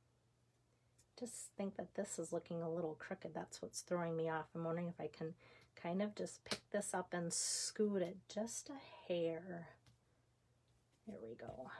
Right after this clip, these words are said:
And I'm gonna end up needing to retrim it, but I just, that's, that was bugging me. <laughs> Okay, and then I'm just gonna trim that down because I didn't put the glue dot all the way towards the top. It's easy to have that, um,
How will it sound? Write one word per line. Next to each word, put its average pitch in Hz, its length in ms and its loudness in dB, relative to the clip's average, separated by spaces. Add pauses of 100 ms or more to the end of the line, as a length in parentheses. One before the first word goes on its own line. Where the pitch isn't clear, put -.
(160)
And 185 100 0
I'm 180 140 2
gonna 175 300 0
end 185 120 4
up - 140 0 (220)
needing 180 360 4
to - 140 4
retrim 190 560 12
it, - 100 8
but 165 140 8
I 170 120 10
just, 190 400 6 (360)
that's, - 380 4
that 190 200 6
was 220 160 6
bugging 175 460 4
me. 214 240 -2
<laughs> - 60 -20 (1300)
Okay, 202 500 6 (360)
and 185 240 4
then 185 640 6
I'm 190 220 6
just 175 240 0
gonna 175 220 2
trim 190 260 2
that 175 180 2
down 185 300 8
because 175 280 2
I 180 80 10
didn't 185 260 4
put - 120 -8
the 190 60 2
glue 185 320 6
dot 170 320 6
all 180 180 8
the 175 80 6
way 170 160 8
towards 175 340 0
the 180 60 0
top. 170 360 -2
It's 180 220 4
easy 175 460 4 (460)
to 180 120 -2
have 175 380 -2
that, - 200 0 (380)
um, 190 340 -2